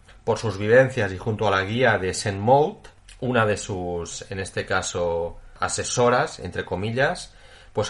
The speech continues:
Hatshepsut madura hasta convertirse en la líder capaz de reinar. Sin embargo, Tutmosis, el faraón, a quien desprecia, no dejará de ponerle obstáculos durante toda esta travesía por su reinado. El ojo azul de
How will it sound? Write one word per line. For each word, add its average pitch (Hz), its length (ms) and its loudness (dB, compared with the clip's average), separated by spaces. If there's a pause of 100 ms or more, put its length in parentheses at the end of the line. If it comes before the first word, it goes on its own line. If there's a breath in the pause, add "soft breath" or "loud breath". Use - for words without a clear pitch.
Hatshepsut 113 840 -4 (300)
madura 127 600 0
hasta 101 200 -4
convertirse 98 500 -4
en 110 80 0
la 104 80 2
líder 104 320 -2 (240)
capaz 101 400 2
de 101 100 0
reinar. 80 540 -6 (420 soft breath)
Sin 110 220 -2
embargo, 135 540 4
Tutmosis, 120 640 0
el 107 120 2
faraón, 123 680 4
a 95 100 -10
quien 98 180 -4
desprecia, 127 640 -2
no 113 160 -4
dejará 113 320 -4
de 107 80 0
ponerle 101 400 -2
obstáculos 110 720 0
durante 90 680 -4 (240 loud breath)
toda 113 220 0
esta 117 420 -6
travesía 110 840 2 (320 loud breath)
por 101 180 4
su 101 180 -2
reinado. 80 640 -4 (100)
El 120 120 0
ojo 147 160 0
azul 147 200 -4
de 139 160 2